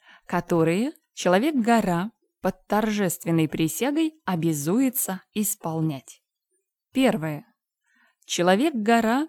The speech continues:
не имеет права оставлять наше государство без нашей разрешительной грамоты с приложением большой печати. Второе.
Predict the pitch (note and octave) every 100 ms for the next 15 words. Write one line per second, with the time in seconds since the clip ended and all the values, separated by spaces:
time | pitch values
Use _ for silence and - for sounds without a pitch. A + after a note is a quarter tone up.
0 | - G3 A3 G#3+ G3 A3 B3+ B3+ - -
1 | B3 A#3 E3+ D3+ C#3 - - - F3 -
2 | F3+ F3+ F#3+ F3 E3 D#3+ - D3 D3+ D#3+
3 | F3+ C4 - D#3+ D#3+ - - - F3+ D#3
4 | E3 D#3 G#3+ - G#3+ F#3 E3 E3 - F3+
5 | E3+ D#3+ D#3 D#3 D3 E3+ D3+ D#3 B3 C#4
6 | - - - - F#3 F3 D#3+ D3 G3 C4
7 | B3+ A3+ D#3+ D#3+ - E3+ F3+ F#3 - D3
8 | - - D4 _ _ _ _ _ _ _
9 | _ _ - - E3+ B3+ C#4 D#3+ F#3+